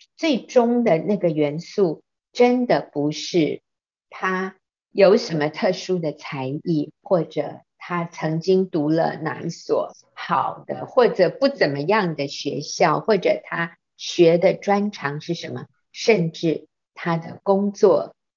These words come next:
是什么样性质的工作。我们发现一个人最终他人生的幸福美满，跟这些没有直接绝对的关系。那是跟什么有直接绝对的关系？真的就是跟这个人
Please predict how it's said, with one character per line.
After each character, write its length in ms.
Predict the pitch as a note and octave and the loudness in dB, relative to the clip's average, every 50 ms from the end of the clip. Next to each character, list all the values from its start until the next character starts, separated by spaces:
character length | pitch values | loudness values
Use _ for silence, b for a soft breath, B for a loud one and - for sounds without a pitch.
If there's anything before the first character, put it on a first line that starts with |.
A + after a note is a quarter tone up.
| _ _ _ _ _ | _ _ _ _ _
是 160 | - - F3+ | -8 -8 -8
什 140 | F3 - C#3+ | -6 -6 -6
么 80 | C#3 | -4
样 200 | C#3+ D3+ D#3+ D#3+ | -4 -2 -2 -2
性 280 | D#3+ - - A#3 G3 E3+ | -4 -2 -2 -2 -2 -2
质 120 | - - | -2 -6
的 120 | C#3 C#3+ C#3 | -6 -6 -6
工 220 | - D3 D3 D3+ | -6 -6 -6 -4
作。 180 | D#3+ F#3+ - - - | -2 -2 -2 2 2
我 100 | F#3+ G#3 | 2 2
们 120 | A#3 C4+ | 0 -2
发 220 | C4+ - D4+ D4+ | -6 -6 -6 -6
现 340 | D4+ D4+ - C#4 B3 A3+ - | -4 -4 -2 -2 -2 -2 -2
一 60 | A#3+ | 0
个 160 | A3+ - A3 G3 | 2 4 4 4
人 320 | F3 D#3 D3+ D#3+ E3+ - _ _ _ _ _ _ _ _ _ _ | 4 4 2 0 -2 -6 _ _ _ _ _ _ _ _ _ _
最 280 | - - B3 A#3+ G3+ F3 | -4 2 4 4 4 4
终 400 | - - F#3+ F#3 F3+ F#3 F#3+ F#3 | 2 4 4 4 4 4 0 -2
他 240 | - - F3+ F3 F3 | -6 -4 -2 -2 0
人 420 | E3 D#3 D3 C#3 C#3 C#3 D3 E3+ | 0 2 0 0 0 0 -4 -8
生 500 | F3 - - - - F#3+ F#3 F#3+ F#3+ F#3+ | -8 -8 -6 -2 -2 0 0 0 -2 -4
的 240 | F#3 E3 C3 A#2+ - | -4 -4 -6 -6 -8
幸 340 | - - - - F#3+ E3+ E3 | -10 -8 -4 -2 -2 -2 -2
福 220 | - _ D3+ D3 C#3+ | -6 _ -10 -10 -8
美 220 | C3+ B2+ B2+ C3+ | -8 -8 -8 -8
满， 220 | C#3+ C#3+ A#2+ - - _ _ _ _ _ | -8 -10 -10 -12 -14 _ _ _ _ _
跟 200 | - F#3+ F#3+ F3+ | -2 -2 -2 0
这 200 | F3+ G3 F3 D#3 | 0 0 -2 -2
些 380 | - - - D#3 D3+ D3 D3 D3+ | -2 -4 -4 -2 -2 -2 -2 -4
没 100 | D3+ D#3 | -4 -6
有 240 | D#3 D#3+ C#3+ C3+ - _ _ _ | -4 -4 -4 -6 -8 _ _ _
直 180 | - - C#3+ C3+ | -16 -14 -14 -12
接 300 | - - D#3 D#3+ D#3 D#3 | -6 -2 0 0 0 0
绝 200 | - - B2+ B2 | -4 -6 -6 -4
对 180 | - D#3 D3 | -2 -4 -4
的 120 | D3 - A2+ | -4 -6 -12
关 260 | - C3+ C3 C3 C3+ | -12 -12 -12 -12 -12
系。 300 | C3+ - - - - - _ _ _ _ _ _ | -14 -14 -14 -14 -14 -16 _ _ _ _ _ _
那 160 | - A#3+ A#3+ | 0 2 2
是 180 | A3+ A#3 A3+ A3 | 2 0 -2 -4
跟 240 | - - G3 F#3+ G3 | 0 0 0 0 0
什 300 | - - - E3 C#3+ C#3+ | -2 -4 -4 -4 -4 -2
么 140 | D3 D3 D3+ | -4 -4 -2
有 220 | D#3 D#3 C3 D3 | 0 -2 -2 -2
直 200 | - - D3 D3 | -6 -8 -8 -4
接 200 | D3+ E3 E3 E3 | 0 0 0 0
绝 180 | E3 - C#3 C3 | 0 -2 -4 -4
对 180 | - D#3 D3 | -2 -4 -4
的 100 | C3+ B2+ | -4 -6
关 240 | B2 C#3+ C3 C3 C3+ | -8 -10 -10 -12 -12
系？ 300 | C3+ - - - - - _ _ _ _ _ _ _ _ | -14 -16 -14 -12 -12 -14 _ _ _ _ _ _ _ _
真 180 | - G3 G3 G3 | 2 4 4 4
的 120 | F#3 E3+ | 4 0
就 140 | - E3+ D#3 | -2 -4 -6
是 200 | - - - D3+ | -6 -8 -12 -10
跟 320 | - - D#3+ D#3 D#3 D#3 | -4 -4 -2 -2 -2 -4
这 200 | - - E3+ D#3 | -2 0 0 0
个 140 | - D3 C#3 | 0 -4 -6
人 300 | C3 C3 B2 B2 B2+ C#3+ | -6 -6 -8 -10 -10 -14